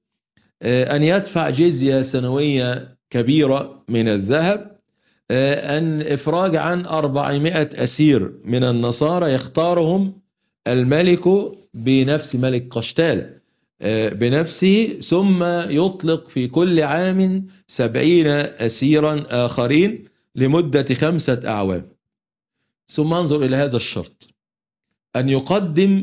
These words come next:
الملك عبد الله رهائن حتى، يعني، ينفذ هذه المعاهدة، وأن يقدم على رأس ها-، هؤلاء الرهائن ابنه،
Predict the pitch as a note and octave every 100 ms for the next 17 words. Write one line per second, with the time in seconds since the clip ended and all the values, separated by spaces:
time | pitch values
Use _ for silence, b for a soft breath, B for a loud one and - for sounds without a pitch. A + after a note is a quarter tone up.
0 | - C3 C#3 D#3+ C#3+ C3+ - - _ -
1 | B2+ B2+ B2 B2 C3+ E3+ G3 - - _
2 | A#2+ C#3 C#3+ D#3+ F#3+ - G3+ G3+ F#3+ -
3 | _ - C3+ A2+ D3+ - - C3+ C#3 C#3+
4 | - - A#2 A2+ A2+ A2+ A2+ A2+ - A2
5 | C3 D#3+ - - E3+ E3 - _ _ _
6 | - A2 C#3+ C#3+ B2+ A#2+ A#2 A2+ A2+ C#3+
7 | F3 F#3+ F3 C3+ C#3 C3+ C3 E3 D#3+ B2
8 | A#2+ A#2 A2 A#2 D3 - - A2 G2+ A#2+
9 | D3 C#3+ - A#2 A2+ B2 C#3 D3+ A#2+ A#2
10 | C#3+ E3+ F#3 F#3 E3+ E3 F#3+ -